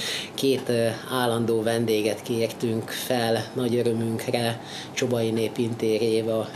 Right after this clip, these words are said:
győri idegenvezető az egyik vendégünk, a másik pedig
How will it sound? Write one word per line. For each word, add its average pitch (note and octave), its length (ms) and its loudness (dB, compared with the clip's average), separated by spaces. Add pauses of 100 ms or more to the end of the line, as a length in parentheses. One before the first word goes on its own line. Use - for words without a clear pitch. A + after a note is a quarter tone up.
(120)
győri A2 300 0
idegenvezető G#2+ 960 -2 (380)
az - 100 -6
egyik D#3+ 380 0 (100)
vendégünk, A#2+ 580 2
a A#2 60 2
másik A#2+ 360 0
pedig A2 360 -2